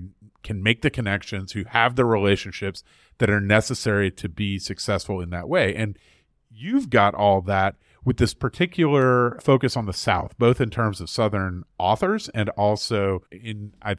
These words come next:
think, working on book tours through the South. How did you, you, you're not from here, right? You, you grew up in, is it Vermont?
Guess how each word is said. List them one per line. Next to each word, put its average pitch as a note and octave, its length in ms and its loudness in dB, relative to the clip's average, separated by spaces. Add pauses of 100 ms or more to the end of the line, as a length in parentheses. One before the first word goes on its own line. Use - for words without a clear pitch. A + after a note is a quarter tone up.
(120)
think, G#3 280 -2
working A2+ 400 2
on G2 300 0
book G2 220 -10 (120)
tours C3 680 0 (200)
through C3 400 4
the G#2 140 -2
South. A#2 580 0 (380)
How F#3 140 4
did B3+ 220 2
you, F3+ 500 2
you, F3 260 -2
you're F#3+ 120 4
not A#3 160 4
from C4 240 2
here, G2 280 -2
right? E3 300 4
You, E3+ 180 2
you E3 260 -2
grew F3 160 6
up F3 100 2
in, D3+ 200 -2
is C3 160 -4
it D3+ 60 0
Vermont? C3+ 440 2